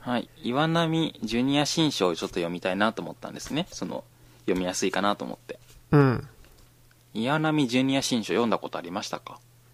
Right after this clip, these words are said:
Speaker 2: いや、初めてでしたね。
Speaker 1: どうでしたか？岩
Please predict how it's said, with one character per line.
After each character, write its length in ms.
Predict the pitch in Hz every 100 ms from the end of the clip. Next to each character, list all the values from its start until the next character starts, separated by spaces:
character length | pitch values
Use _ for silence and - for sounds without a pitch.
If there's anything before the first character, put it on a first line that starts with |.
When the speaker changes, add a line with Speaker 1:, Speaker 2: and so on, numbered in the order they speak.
| -
Speaker 2:
い 60 | 156
や、 160 | 160 - -
初 340 | 139 139 160 - - -
め 120 | 127
て 120 | 110
で 80 | 95
し 100 | -
た 100 | 104
ね。 100 | 101 - - _ - _ _ _ _ _ -
Speaker 1:
ど 120 | -
う 20 | 120
で 100 | -
し 80 |
た 120 | - -
か？ 120 | 82
岩 280 | 87 85